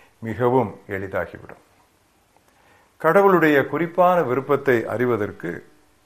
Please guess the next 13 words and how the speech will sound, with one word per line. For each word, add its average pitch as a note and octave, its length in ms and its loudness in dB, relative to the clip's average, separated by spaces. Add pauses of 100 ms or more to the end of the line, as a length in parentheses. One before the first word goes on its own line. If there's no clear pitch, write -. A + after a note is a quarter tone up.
நான்கு D#3+ 600 0
உதவிகள் A#2 540 -2 (200)
உண்டு. F#2+ 320 -14 (1120)
ஒன்று, A#2 640 0 (640)
திருமறை C#3 540 2
போதனை. G2+ 400 -8 (1200)
தாவீது A2+ 360 -2
சொல்லுகிறான், G2+ 560 -8 (720)
"உம்முடைய G#2 180 -8
வசனம் D#3 460 2
என் B2 220 0
கால்களுக்கு A#2+ 600 0
தீபமும் B2+ 520 -2